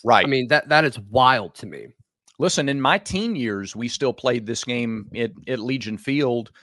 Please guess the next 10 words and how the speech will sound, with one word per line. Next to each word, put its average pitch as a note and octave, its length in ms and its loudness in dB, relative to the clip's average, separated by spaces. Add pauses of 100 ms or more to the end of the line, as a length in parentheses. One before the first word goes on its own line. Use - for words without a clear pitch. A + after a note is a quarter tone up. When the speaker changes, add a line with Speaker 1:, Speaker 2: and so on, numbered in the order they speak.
Speaker 2:
Mm-hmm. A#2+ 320 -6
Speaker 1:
a A2+ 80 2
couple - 440 -2
of F#2 100 -10
times. - 600 -12 (480)
Um, G2 540 -2 (220)
so, A2+ 600 -2 (320)
yeah, B2+ 180 0
like, G2+ 180 -2
ninety, C3 400 -4